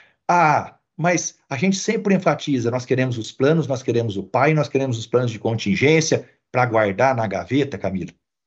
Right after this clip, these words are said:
Não. Pra exigir a implantação e executoriedade desses planos. E é aí que nós fizemos reuniões do ano passado aqui,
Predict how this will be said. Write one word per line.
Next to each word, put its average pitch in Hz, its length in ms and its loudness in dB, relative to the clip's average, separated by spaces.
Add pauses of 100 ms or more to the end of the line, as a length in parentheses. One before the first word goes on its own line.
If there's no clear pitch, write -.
(760)
Não. 87 340 -6 (840)
Pra 113 240 4
exigir 151 1000 4
a 127 120 -2
implantação 190 1160 -2
e 196 60 2
executoriedade 151 1160 0
desses 120 400 -6
planos. 104 500 -2 (440)
E 127 160 4
é 151 60 6
aí 147 260 4
que 196 140 0
nós 175 200 -2
fizemos 131 460 -2
reuniões 107 500 -2
do 101 100 -2
ano 101 160 0
passado 90 560 -2
aqui, 156 460 2